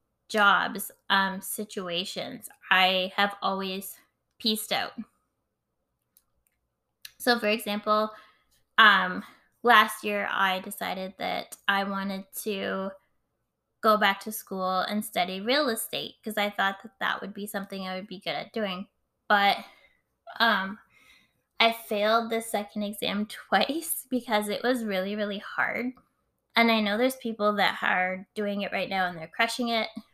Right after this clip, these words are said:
but I just didn't feel like this was something that I wanted to do. This was something that I wanted to keep studying. Um, I felt like it was more of a chore.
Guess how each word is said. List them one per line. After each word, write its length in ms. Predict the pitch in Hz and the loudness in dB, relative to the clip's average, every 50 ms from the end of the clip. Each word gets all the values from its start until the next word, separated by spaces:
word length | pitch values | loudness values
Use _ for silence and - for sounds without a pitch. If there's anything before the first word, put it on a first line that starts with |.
| _ _ _ _ _ _ _ _ _ _ _ _ _ _ _ _ _ _ | _ _ _ _ _ _ _ _ _ _ _ _ _ _ _ _ _ _
but 180 | 226 214 202 - - | 2 2 2 2 2
I 140 | 208 208 202 | -2 -2 -2
just 360 | 202 214 214 220 - - _ - | -2 -4 -6 -6 -8 -14 _ -6
didn't 320 | 226 226 233 220 - - | -4 -2 -2 -4 -4 -10
feel 500 | - - - - 214 208 202 208 208 208 | -16 -12 -4 0 2 4 6 6 4 4
like 400 | 196 190 175 160 175 - - - _ _ _ _ _ _ _ _ _ _ _ _ _ | 4 0 -2 -2 -2 -4 -8 -18 _ _ _ _ _ _ _ _ _ _ _ _ _
this 180 | - 214 214 - | -2 -2 0 0
was 160 | 226 220 214 | -2 -2 -2
something 400 | 214 190 190 - - 202 202 202 | -2 -6 -6 -6 -8 -6 -6 -4
that 160 | 196 196 185 | -4 -2 -2
I 100 | 185 180 | -2 -2
wanted 360 | 180 185 180 170 170 175 170 - | -4 -4 -6 -6 -6 -8 -10 -12
to 100 | - - - _ | -16 -18 -14 _
do. 260 | - 247 262 262 247 | 0 2 4 4 4
This 180 | 220 208 208 - | 4 2 -2 -4
was 140 | 208 208 - | -8 -6 -6
something 340 | 208 196 202 202 196 190 190 | -6 -6 -6 -6 -6 -6 -4
that 120 | 190 185 | -4 -4
I 80 | 180 180 | -4 -4
wanted 300 | 180 180 175 175 175 - | -4 -6 -6 -6 -8 -12
to 80 | - | -16
keep 200 | - - 160 - | -14 -14 -14 -12
studying. 840 | - - - - - 220 226 226 233 226 220 220 226 226 226 233 254 - _ _ _ _ _ _ _ _ _ _ _ _ | -10 -12 -6 -2 0 0 0 2 0 0 2 2 0 0 -2 -6 -8 -10 _ _ _ _ _ _ _ _ _ _ _ _
Um, 640 | - 214 208 202 196 196 190 190 185 190 196 208 - _ _ _ _ _ _ _ _ _ _ _ _ _ - | 4 6 6 6 4 2 -2 -2 -4 -6 -6 -8 -10 _ _ _ _ _ _ _ _ _ _ _ _ _ 4
I 100 | 202 220 | 4 4
felt 300 | 220 - 240 196 - - | 4 2 2 2 2 2
like 220 | 233 240 240 240 | 2 0 0 0
it 140 | 247 220 - | -2 -2 0
was 220 | 214 214 220 214 | 0 -2 -2 0
more 200 | - 208 208 208 | 0 0 2 2
of 120 | 202 190 190 | 0 0 -2
a 100 | 175 170 | -6 -8
chore. 600 | - - - - 180 160 165 165 175 190 - | -8 -12 -8 -6 -4 -2 -2 -2 -4 -6 -6